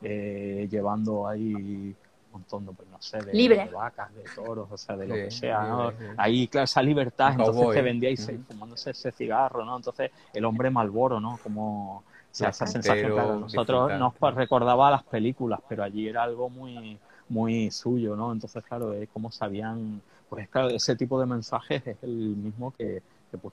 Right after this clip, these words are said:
Speaker 1: que nos puede lanzar a día de hoy, pues, eh, Starbucks, exactamente. Claro,
Speaker 2: Mm.
Speaker 1: en otra época y, y con otro.
Speaker 2: Mm.
Speaker 3: Qué bueno.
Speaker 2: Ujú.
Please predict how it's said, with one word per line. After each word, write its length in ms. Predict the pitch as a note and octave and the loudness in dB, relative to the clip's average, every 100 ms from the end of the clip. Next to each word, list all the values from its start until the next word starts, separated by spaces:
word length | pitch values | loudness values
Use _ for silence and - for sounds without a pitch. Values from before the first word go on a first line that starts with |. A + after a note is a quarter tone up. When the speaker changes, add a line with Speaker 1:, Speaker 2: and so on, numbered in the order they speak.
| - | -12
Speaker 1:
que 80 | G2+ | -12
nos 100 | - | -8
puede 220 | G#2+ G#2+ | -6 -6
lanzar 360 | G#2+ G#2+ - A2 | -6 -6 -6 -6
a 80 | G#2 | -6
día 160 | G#2 | -8
de 100 | G#2 | -6
hoy, 240 | G#2 A2 A#2 | -4 -4 -6
pues, 280 | B2+ A2+ A2 G2+ | -6 -6 -6 -6
eh, 520 | F#2+ F#2+ F2+ F2+ F2+ _ _ _ _ F#2+ F2 | -4 -4 -6 -8 -12 _ _ _ _ -12 -8
Starbucks, 600 | - G#2 F#2 F#2 - - _ - | 2 2 2 -6 -8 -20 _ -18
exactamente. 500 | - A2+ - A#2+ A2+ _ _ _ _ _ _ _ _ _ _ - - - | -4 -4 -2 -6 -6 _ _ _ _ _ _ _ _ _ _ -20 -20 -14
Claro, 160 | - - _ - | -14 -14 _ -12
Speaker 2:
Mm. 240 | G3+ B3 | -10 -10
Speaker 1:
en 180 | - F#2 | -14 -16
otra 240 | G2+ F2 - _ _ _ _ - | -16 -14 -14 _ _ _ _ -10
época 520 | G#2+ C3 C#3 E3+ D#3 | -8 -8 -8 -4 -4
y, 320 | B2+ G2 F2+ - _ _ _ _ A2 | -4 -6 -8 -14 _ _ _ _ -10
y 60 | |
con 160 | G2+ G2+ | -8 -8
otro. 140 | G2+ _ _ _ _ _ _ _ _ _ _ _ - | -10 _ _ _ _ _ _ _ _ _ _ _ -12
Speaker 2:
Mm. 140 | G3 G3+ _ _ _ _ _ _ _ _ _ _ _ _ _ _ _ _ | -12 -12 _ _ _ _ _ _ _ _ _ _ _ _ _ _ _ _
Speaker 3:
Qué 60 | - | -12
bueno. 240 | G2+ G2+ G#2+ _ _ _ _ - | -10 -10 -14 _ _ _ _ -12
Speaker 2:
Ujú. 380 | G3 F#3 F#3+ | -10 -10 -10